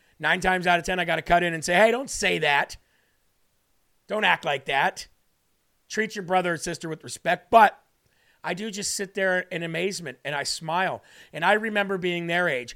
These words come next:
And I look at them now, and I look at how smarter they are than I was, how much more in tune with God they were than I was.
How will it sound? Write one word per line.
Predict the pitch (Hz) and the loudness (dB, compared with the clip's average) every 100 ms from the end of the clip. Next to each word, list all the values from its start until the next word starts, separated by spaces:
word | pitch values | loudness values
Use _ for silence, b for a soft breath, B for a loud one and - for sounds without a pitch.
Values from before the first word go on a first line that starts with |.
| B B | B B
And | 175 | 0
I | 185 | 0
look | 185 214 | 0 -4
at | 247 | -4
them | 220 196 | -4 -2
now, | 190 190 156 B B | 2 2 0 B B
and | 175 175 | -6 -2
I | |
look | 196 214 | -2 -2
at | 208 165 | -4 -2
how | 196 | -4
smarter | - - 185 202 196 | -4 -4 0 0 0
they | 151 139 | 0 0
are | 127 117 107 _ _ _ _ _ _ | 0 -2 -6 _ _ _ _ _ _
than | 147 160 | -6 0
I | 165 180 | 2 2
was, | 135 110 B B | 0 -6 B B
how | 190 | -4
much | 208 214 190 190 | 0 0 -2 -8
more | 180 180 202 208 196 175 160 _ _ _ _ _ _ _ _ _ _ _ _ _ _ _ _ _ | -6 -2 0 2 2 0 -4 _ _ _ _ _ _ _ _ _ _ _ _ _ _ _ _ _
in | 214 226 | -8 -6
tune | - 247 226 | -6 -6 -6
with | 190 147 | -6 0
God | 170 202 190 156 143 | 4 4 4 2 -2
they | 165 | -2
were | 160 160 156 151 | 0 0 -2 -2
than | 160 | -2
I | 147 180 | 0 2
was. | 175 120 98 - | 0 -4 -10 -16